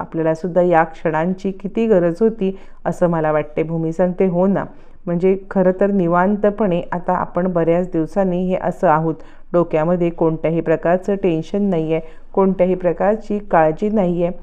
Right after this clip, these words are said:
आणि काहीही नसताना एन्जॉय करणं हे खूप छान असतं." असं म्हणत आकाश आणि भूमी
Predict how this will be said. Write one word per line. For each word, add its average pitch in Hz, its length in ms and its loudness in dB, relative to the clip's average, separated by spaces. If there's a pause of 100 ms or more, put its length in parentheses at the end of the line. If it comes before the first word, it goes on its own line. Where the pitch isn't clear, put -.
(240)
आणि 190 160 2
काहीही 196 600 0
नसताना 180 680 0
एन्जॉय 180 420 2
करणं 175 300 0
हे 185 280 0
खूप - 360 -4
छान 151 200 0
असतं." - 300 -6 (400)
असं 226 220 0
म्हणत 233 340 4
आकाश 160 420 -2
आणि 156 140 -4
भूमी 180 340 2